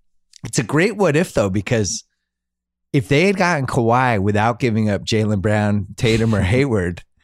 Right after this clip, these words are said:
Speaker 1: they could, they could have put out one of the most bizarre lineups in the history of the league.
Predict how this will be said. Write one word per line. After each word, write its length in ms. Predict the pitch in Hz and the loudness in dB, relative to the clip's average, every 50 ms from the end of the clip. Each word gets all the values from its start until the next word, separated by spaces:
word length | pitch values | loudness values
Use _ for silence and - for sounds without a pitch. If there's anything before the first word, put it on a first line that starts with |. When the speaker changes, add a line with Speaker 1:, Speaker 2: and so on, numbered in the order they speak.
| _ _ _ _ _ _ _ _ _ _ _ - | _ _ _ _ _ _ _ _ _ _ _ 0
Speaker 1:
they 140 | 151 143 | 0 0
could, 260 | 127 - - 175 139 - | 0 0 -2 -2 0 2
they 200 | 170 165 196 214 | 2 2 2 0
could 220 | - - - 190 | 0 0 0 0
have 120 | 180 156 | 0 0
put 140 | - - 170 156 | 0 0 2 4
out 180 | 156 151 139 | 4 4 4
one 140 | 139 143 143 | 4 2 2
of 60 | 139 | 2
the 60 | 135 | 2
most 260 | 131 135 135 127 - - | 2 2 0 0 0 -2
bizarre 380 | 127 123 110 120 127 127 139 | -2 0 2 2 4 4 4
lineups 520 | 147 135 131 139 147 143 127 98 85 - - | 4 4 4 4 2 2 2 0 -2 -4 -4
in 100 | 120 117 | -2 0
the 80 | 113 | 2
history 380 | 113 127 139 135 - - 147 131 | 2 2 2 0 0 0 0 2
of 60 | 110 | 2
the 60 | 113 | 2
league. 420 | 113 123 147 143 117 95 92 - | 2 2 2 2 0 -2 -4 -8